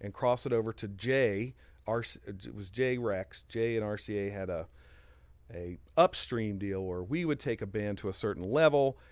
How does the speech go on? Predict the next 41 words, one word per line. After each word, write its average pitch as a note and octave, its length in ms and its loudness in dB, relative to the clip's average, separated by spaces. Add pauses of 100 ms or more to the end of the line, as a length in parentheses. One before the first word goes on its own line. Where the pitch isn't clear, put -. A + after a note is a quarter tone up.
(120)
and G#2 120 -4
then G#2+ 100 -2
we G#2+ 140 0
would G2+ 180 -2 (180)
upstream B2+ 500 2
it G2+ 120 -4
to A2 100 -8
the E2 120 -6 (140)
big G2+ 240 -4
boys. - 440 -14
Like, D2 180 -12 (220)
time C#3 200 2
to B2+ 60 -2
turn C3+ 280 2
over A2+ 200 6
this G#2+ 120 -2
project G#2+ 520 0
to G#2 80 -10
the, E2 180 -8 (540)
to C3+ 100 -2
the B2 80 2
million C#3 360 8
dollar A2 300 4
guys. C#2 500 -10
So C#3 380 8 (540)
that B2+ 180 2
was A2+ 120 -2
Jay A#2+ 200 2
Records. B2+ 480 2
Jay A#2 160 2
Records A2 360 -2
took - 260 -6
that G#2 180 0
record G2 340 -4
to - 60 -12
Stratosphere, D#3+ 720 2 (720)
and, D#3+ 260 4
um, D3 320 8 (920)
that F3 260 4
job A#3+ 320 4
ended. F3 400 -2